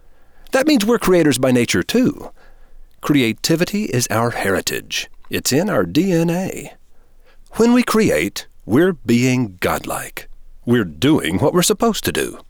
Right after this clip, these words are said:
Musicians, inventors, landscapers, cooks, beauticians, and actors and writers of books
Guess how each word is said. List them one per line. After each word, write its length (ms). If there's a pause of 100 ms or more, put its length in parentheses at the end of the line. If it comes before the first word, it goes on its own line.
(540)
Musicians, 720
inventors, 640
landscapers, 800
cooks, 380 (240)
beauticians, 680
and 100
actors 480
and 200
writers 340
of 160
books 320